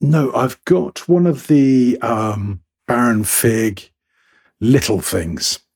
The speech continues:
There you go. That's, that's probably not the product <laughs> name. I'm just frantically looking it up. Um, they made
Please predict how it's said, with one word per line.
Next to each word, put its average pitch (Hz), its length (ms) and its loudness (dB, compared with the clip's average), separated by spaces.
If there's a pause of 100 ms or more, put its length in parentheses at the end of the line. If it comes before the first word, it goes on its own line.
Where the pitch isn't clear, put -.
(140)
There 110 140 2
you 95 80 0
go. 107 140 -2
That's, - 320 0
that's 113 200 0
probably 127 500 0
not 120 200 0
the 107 60 -8
product - 540 -4
<laughs> - 0 -
name. 127 260 2
I'm 101 140 -6
just - 400 -6
frantically 151 1000 0
looking 113 300 -2
it 110 100 -4
up. 107 260 -6 (520)
Um, 107 540 -4
they 117 140 -2
made 123 640 2